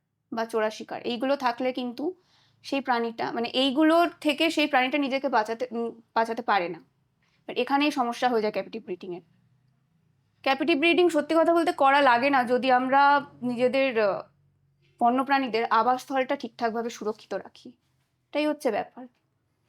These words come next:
তো এটা লাস্ট অপশন হিসেবেই আমার, আহ,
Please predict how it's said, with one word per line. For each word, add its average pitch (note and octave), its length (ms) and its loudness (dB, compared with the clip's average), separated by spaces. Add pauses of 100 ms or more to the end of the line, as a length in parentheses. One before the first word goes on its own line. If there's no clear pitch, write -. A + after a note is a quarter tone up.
(360)
তো C4+ 260 -4 (600)
এটা C#4 220 4
লাস্ট C4+ 380 4
অপশন D#4 280 2
হিসেবেই D#4+ 360 4
আমার, D4+ 480 2
আহ, A3+ 480 2